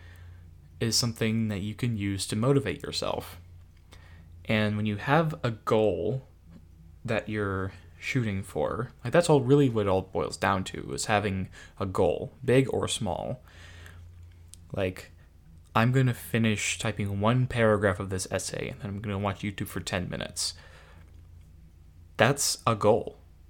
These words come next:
It's not a very big one, which makes it more achievable, which means you're more likely to do it. So it's all about perspective, and the carrot and the stick really helps to achieve that. The next thing I'm doing is having people check up on me.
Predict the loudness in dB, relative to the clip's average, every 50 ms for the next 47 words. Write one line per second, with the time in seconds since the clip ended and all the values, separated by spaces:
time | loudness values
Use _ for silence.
0 | -20 -20 -4 -2 0 2 4 4 4 4 2 0 0 2 2 2 4 4 4 4
1 | 4 2 0 -2 -6 -18 -20 -20 -20 -20 -20 -12 -8 -8 -4 -2 0 0 0 0
2 | -2 -4 -4 -6 -6 -6 -6 -6 -6 -6 -4 -4 -2 -2 -2 -2 -6 -8 -6 -4
3 | -2 -2 -2 0 0 0 2 2 2 2 0 -2 -4 -4 -2 -2 0 0 0 0
4 | -2 -6 -8 -14 -20 -20 -20 -20 -20 -20 -20 -20 -20 -20 -20 -20 -18 -10 -6 -2
5 | 4 6 6 6 6 6 4 4 4 2 0 -2 -4 2 4 4 4 4 2 -2
6 | -10 -10 -10 -12 -16 -18 -20 -20 -20 -20 -20 -20 -18 -18 -18 -18 -18 -18 -18 -18
7 | -16 -6 0 2 4 4 4 2 0 -2 -4 -8 -12 -12 -10 -2 2 2 4 4
8 | 2 0 -4 -4 -4 -4 -4 -6 -4 -6 -6 -6 -4 -6 -8 -8 -10 -12 -10 -8
9 | -6 -4 -6 -6 -4 -4 -4 -4 -4 -6 -12 -20 -20 -20 -20 -20 -20 -20 -20 -20
10 | -20 -14 -6 -2 0 0 0 0 0 2 4 4 4 4 4 6 6 6 4 4
11 | 2 0 0 2 2 2 2 0 0 0 2 2 4 4 2 2 2 0 -2 -4
12 | -2 0 0 0 0 0 -2 -2 -4 -4 -4 -4 -4 -2 -2 -4 -4 -4 -6 -8
13 | -6 -8